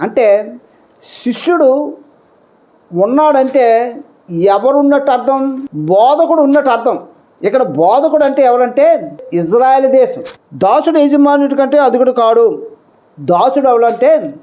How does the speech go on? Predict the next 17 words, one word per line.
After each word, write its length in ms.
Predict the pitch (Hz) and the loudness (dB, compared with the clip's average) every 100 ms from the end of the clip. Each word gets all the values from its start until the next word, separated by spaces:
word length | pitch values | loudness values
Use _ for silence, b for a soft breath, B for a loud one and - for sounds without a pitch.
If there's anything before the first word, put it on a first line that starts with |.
| _ | _
ప్రపంచంలో 580 | 180 175 269 269 277 269 | -4 -2 -4 0 0 0
ఉన్న 160 | 262 262 | 0 -2
అన్ని 240 | 233 262 | -2 0
దేశాలు 420 | - 240 254 254 | 2 2 2 0
కూడా 540 | 247 233 226 196 226 262 _ - | 2 2 2 0 -2 -10 _ -4
ఇజ్రాయెల్ 560 | 185 233 302 311 302 | -2 2 2 4 2
దేశానికి 640 | 285 277 269 262 262 226 233 151 - | 2 2 2 0 0 0 0 -4 -16
దాసులుగానే 840 | 135 180 185 247 285 277 277 285 285 | -4 0 2 2 0 2 0 0 -2
చెప్పబడుతుంది. 800 | 202 208 220 233 233 311 208 - - _ - | -4 -4 -4 -4 -2 -2 -4 -10 -20 _ -4
ఇజ్రాయెల్ 380 | 208 311 330 320 | 0 2 0 2
దేశం 260 | 311 302 | 0 -2
చిన్న 360 | - 254 285 311 | -6 -4 -2 0
దేశమే, 600 | 311 311 311 285 190 - _ _ _ - | 0 0 0 -2 -4 -12 _ _ _ -4
కానీ 480 | 226 302 285 269 285 | 0 0 0 0 -4
ప్రపంచానికి 880 | - 208 - 285 285 311 302 311 | -4 -4 -2 -2 0 0 0 0
దిక్చూసిగా 720 | 247 156 - 285 311 285 311 | -2 -6 -6 -2 -2 0 0
ఉంది. 360 | 269 277 247 | 2 0 -2